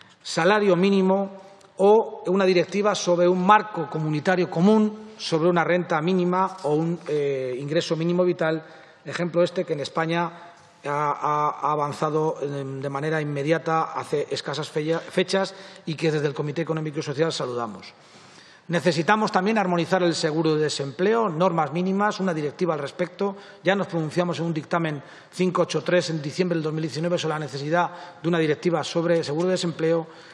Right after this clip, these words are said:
la educación digital y una mayor intervención sindical y de, y de mayor protección de los trabajadores a través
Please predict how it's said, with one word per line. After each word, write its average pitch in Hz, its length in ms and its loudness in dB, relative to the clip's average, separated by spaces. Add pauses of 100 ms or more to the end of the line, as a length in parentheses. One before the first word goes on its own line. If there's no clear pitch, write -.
(120)
la 156 80 -4
educación 160 440 0
digital 170 520 -2 (640)
y 208 120 2
una 240 140 6
mayor 208 220 4
intervención 190 580 2
sindical 175 1040 0
y 165 140 -6
de, 156 340 2
y 175 60 -2
de 170 80 4
mayor 170 260 4
protección 180 360 -2
de 180 60 2
los 180 120 0
trabajadores 170 580 2 (260)
a 185 160 6
través 196 520 2